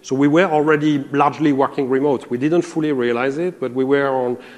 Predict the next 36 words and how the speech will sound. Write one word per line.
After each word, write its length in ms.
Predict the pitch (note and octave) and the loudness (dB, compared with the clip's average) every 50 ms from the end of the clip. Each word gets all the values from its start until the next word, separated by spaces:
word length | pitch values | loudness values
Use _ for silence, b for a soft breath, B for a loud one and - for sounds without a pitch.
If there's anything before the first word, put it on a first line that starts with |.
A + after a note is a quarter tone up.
| B B B - | B B B -8
on, 240 | A#2+ A#2+ A#2+ B2 B2 | -4 -4 -2 -2 -2
uh, 300 | A#2+ A#2+ A#2 A#2 A#2 A2+ | -2 -4 -4 -4 -6 -4
Google 420 | A2+ A#2 C#3+ C3+ C3+ C#3+ C#3 C#3 C3 | -2 0 0 2 2 2 2 2 2
Workspace. 840 | C#3 C#3+ C#3+ - - - D#3 D3 D3 C#3+ D3 C#3+ C#3 - - - B B B B B _ | 2 0 0 -2 -4 -6 -4 -2 -2 -2 -2 -2 -4 -6 -10 -16 B B B B B _
Uh, 380 | - B2+ B2+ B2+ B2 B2 B2+ B2 | -12 -10 -10 -8 -8 -8 -8 -6
we 100 | A#2+ B2+ | -4 -2
were 160 | B2 B2 B2 B2 | -2 -2 -2 -2
using 440 | B2 C3 C3 B2 C#3 C#3 C3+ B2+ | -2 -2 -2 0 0 0 0 0
Dropbox. 880 | A#2 C3 C3+ C3 B2 B2+ C#3 C#3 C#3 C#3+ C#3+ C3+ - - - C#3 B2+ B2 | 0 0 0 -2 0 0 0 2 2 2 0 -2 -4 -6 -8 -6 -6 -4
Uh, 20 | |
we 140 | A#2 A#2+ A#2+ | -4 -4 -4
were 180 | A#2+ B2 B2 B2 | -2 -2 -4 -4
using, 400 | B2 B2+ C3 B2 B2+ C3 C3 B2+ | -4 -4 -4 -4 -2 -2 -2 -2
let's 180 | C3 B2 B2+ | -2 -4 -6
say, 140 | - C#3 C3 | -4 -4 -4
all 140 | B2+ B2 B2 | -2 -2 -2
of 80 | B2 A#2+ | -4 -4
these 140 | A#2+ A#2+ | -6 -6
kind 140 | - C3+ B2 | -6 -6 -6
of 160 | A#2 A2 - | -6 -8 -8
tools 280 | - - C#3 C3+ B2+ A#2 | -4 -2 -2 -2 -2 -2
of 100 | A#2+ G#2 | -6 -8
Skype 580 | - - - - C3+ C3 C3 C3 C3 B2+ - C3 | -10 -6 -2 0 2 2 2 2 0 -2 -4 -6
and 200 | B2 A#2+ A2+ - | -8 -8 -8 -8
chat 420 | - C3+ C3 C3+ C3 C3 C3 - | -6 -4 -4 -2 -2 -4 -4 -6
and, 180 | C3+ B2 B2 A#2+ | -8 -8 -8 -8
uh, 240 | A#2+ A#2 A#2+ A#2+ | -8 -8 -8 -8
and 80 | A2+ A2+ | -8 -6
the 100 | A2 A#2 | -6 -4
rest. 320 | A#2 B2 D3 D#3+ - - - B B _ | -4 -4 -4 -4 -6 -10 -20 B B _
So 140 | - - B2 | -10 -4 -2
we 120 | B2+ C#3 | 0 2
were 240 | C#3 D3 D#3 D#3 D3 | 4 4 4 4 4
largely 480 | C#3+ C3+ C#3 D3 D3+ B2 B2+ D3 D3 C#3 | 2 2 2 2 0 0 0 0 0 2
already 500 | C3 B2+ B2+ B2 B2 B2+ B2+ B2+ B2+ A#2+ | 2 2 0 0 -2 -2 -4 -4 -4 -6
operating, 800 | C3+ B2+ B2 - C3 B2 B2 B2 B2 - C3 B2+ B2 A#2 A2+ | -6 -8 -6 -6 -4 -4 -4 -6 -6 -6 -4 -4 -4 -6 -8